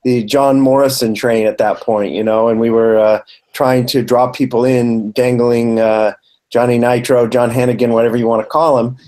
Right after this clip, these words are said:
Uh, we were dangling that carrot out in front of our audience for the first half of season one. So he had to be awesome. He had to be great every week. And, um,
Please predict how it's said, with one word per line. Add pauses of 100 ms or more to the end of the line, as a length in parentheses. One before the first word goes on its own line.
(180)
Uh,
we
were
dangling
that
carrot
out
in
front
of
our
audience
for
the
first (240)
half
of
season
one. (240)
So
he
had
to
be
awesome.
He
had
to
be
great
every
week.
And,
um,